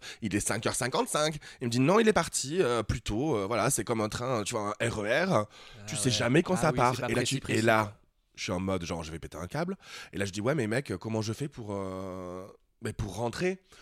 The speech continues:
Speaker 1: Il me dit : « Je sais pas, vas-y, tiens, prends, euh, prends ce train et tout. »
Speaker 2: Ah.
Speaker 1: Je monte dans le train et là, je me dis : « Putain, qu'est-ce qui va se passer et tout ? »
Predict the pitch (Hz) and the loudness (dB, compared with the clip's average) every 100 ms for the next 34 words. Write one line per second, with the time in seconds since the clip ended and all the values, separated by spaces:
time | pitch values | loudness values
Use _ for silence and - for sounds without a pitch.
0 | - - 139 151 214 156 139 165 156 143 | -14 -6 -2 0 2 4 4 4 0 0
1 | 180 - 147 170 - 165 156 123 120 117 | 0 0 2 0 0 2 4 4 2 2
2 | 190 - 156 - 123 151 131 - 117 127 | 2 2 2 0 0 2 0 0 -6 -10
3 | 98 95 - - - 78 101 107 107 110 | -14 -16 -18 -20 -10 -2 2 4 4 4
4 | 135 - 156 170 - 92 92 95 92 71 | 2 0 2 2 2 2 2 0 -6 -8
5 | - - - - - - - - - - | -8 -8 -10 -16 -16 -18 -20 -14 -14 -12
6 | - - - - - 104 - 170 | -12 -12 -12 -14 -14 -14 -14 -14